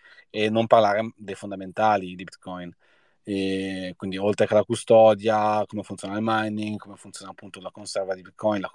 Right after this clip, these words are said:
e la, e la custodia, la protezione di Bitcoin, eccetera, molti parlano di prezzo. Chi entra in Bitcoin spesso lo fa per speculare, perché la persona della strada quando compra Bitcoin lo fa perché vuole,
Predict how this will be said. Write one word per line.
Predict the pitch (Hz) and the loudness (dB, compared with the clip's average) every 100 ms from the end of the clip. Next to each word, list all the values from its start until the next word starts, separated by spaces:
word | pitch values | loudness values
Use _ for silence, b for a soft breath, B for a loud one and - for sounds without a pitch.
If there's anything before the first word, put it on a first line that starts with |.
| 90 | -14
e | 92 | -12
la, | 90 87 85 82 82 - | -10 -8 -8 -8 -14 -18
e | - | -16
la | 87 | -18
custodia, | 95 - - 110 104 101 104 | -16 -4 4 4 4 0 -4
la | 92 | -4
protezione | 95 98 101 95 | -12 -14 -12 -12
di | |
Bitcoin, | 90 - 107 104 | -14 -12 -8 -6
eccetera, | 123 - 98 107 113 120 _ _ _ _ _ _ | -4 -4 0 2 2 2 _ _ _ _ _ _
molti | 117 135 123 | 6 6 6
parlano | 117 113 | 2 2
di | 123 | 0
prezzo. | 131 123 117 - - 131 131 - | 2 4 4 2 0 2 2 -2
Chi | - 143 | -6 -4
entra | 131 117 | -4 -6
in | |
Bitcoin | 110 - 127 120 104 | -10 -4 2 2 0
spesso | - 117 - | -2 -4 -4
lo | 104 | -8
fa | - 120 104 | 2 2 2
per | - | -2
speculare, | 98 101 - 110 92 95 113 143 _ - | -12 -10 0 0 0 -2 -2 -4 _ -20
perché | - 92 | -12 -10
la | |
persona | 90 - - 98 92 90 | -8 -8 -8 -6 -6 -10
della | - 92 92 - | -16 -14 -10 -10
strada | - 107 110 104 92 | -2 6 6 6 2
quando | - 95 | -4 -8
compra | 113 104 | -8 -8
Bitcoin | 98 - - 107 95 | -10 -10 -6 -4 -4
lo | |
fa | - 101 | -4 -2
perché | 98 87 - 98 | -2 -4 -6 -4
vuole, | 92 98 92 82 | 0 0 0 -4